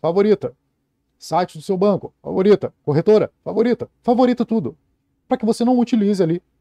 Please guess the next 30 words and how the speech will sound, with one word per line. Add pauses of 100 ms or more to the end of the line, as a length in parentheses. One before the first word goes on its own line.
(280)
é, (500)
a
Google, (140)
mecanismo
de
busca. (140)
Por
quê? (720)
Os
sites,
eles
podem
pagar
ali
os
mecanismos
de
busca (140)
pra
colocar,
pra
ele
ficar
no
topo, (160)
pra
enganar
você, (500)
fazê-lo
ali